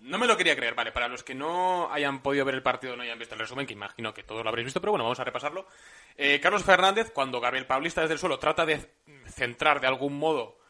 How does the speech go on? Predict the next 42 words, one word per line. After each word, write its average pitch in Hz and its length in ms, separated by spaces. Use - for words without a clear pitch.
el 127 160
balón, 196 460
o - 40
sea, - 340
es 139 140
que 135 80
Carlos 196 260
Fernández 214 480
le 123 240
pisa 277 560
una 180 240
vez 220 240
que 120 580
evita 160 500
el 120 120
centro 143 280
de 123 60
Gabriel 117 220
Paulista, 127 380
es 123 60
decir, 123 240
no 139 200
hay, 170 180
digamos 143 380
que 151 120
no 156 220
hay, 160 320
eh, 131 480
peligro 165 480
a 135 100
que 139 100
ese 160 180
balón 156 500
vaya 165 420
a 127 140
puerta, 147 360
o 117 120
no 131 80
hay 151 200
peligro 151 360
a 151 100
que 120 600